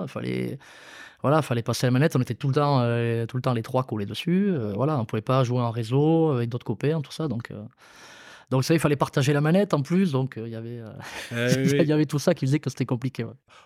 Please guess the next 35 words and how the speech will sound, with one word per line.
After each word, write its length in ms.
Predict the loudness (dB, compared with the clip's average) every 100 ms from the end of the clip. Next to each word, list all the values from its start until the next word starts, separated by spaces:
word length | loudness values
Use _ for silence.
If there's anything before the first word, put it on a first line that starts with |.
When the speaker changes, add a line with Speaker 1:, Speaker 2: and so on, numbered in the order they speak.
| -8
Speaker 2:
On, 240 | -2 0
euh, 240 | 2 2 0
on 160 | 0
parle 240 | 0 2 2
un 40 | 2
peu 140 | 0
de, 360 | 0 2 2 0
de 120 | -2
tes 140 | -2 -4
frères 360 | 0 0 2
déjà. 360 | 2 2 0 -2 -6 -20 -4
Pour 240 | -2 0
ceux 180 | 2 2
qui 140 | 2
auront 220 | 2 2 2
écouté, 420 | 0 0 2 4
euh, 360 | 4 4 4 4
l'épisode 560 | 2 0 0 2 2
avec, 320 | 2 2 0
euh, 80 | 0
avec 340 | 0 2 0 0
Romain, 440 | 0 2 2 -2 -6 -18 -12
euh, 40 | -4
il 60 |
y 40 | -2
aura 160 | 0 2
un 100 | 0
petit 300 | -4 -8 -4
peu 120 | -2
de 80 | -2
redite, 440 | -2 -2 -2 2
Speaker 1:
Oui, 180 | 4 4
Speaker 2:
c'est 60 | 4
Speaker 1:
bien 120 | 2
Speaker 2:
normal. 100 | 2